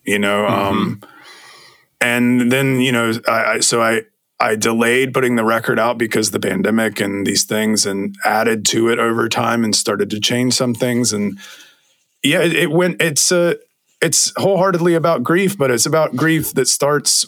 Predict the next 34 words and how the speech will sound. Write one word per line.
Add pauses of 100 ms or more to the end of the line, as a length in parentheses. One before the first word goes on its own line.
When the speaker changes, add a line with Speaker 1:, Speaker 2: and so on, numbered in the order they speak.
Speaker 1:
with
my
dad
passing
and
morphs
into
grieving
for
the
world
and
watching
the
world (640)
go
through
all
these
upheavals
and, (1700)
and
realizing
that,
like,
this
is
necessary,
you
know,
like,
this
is
necessary.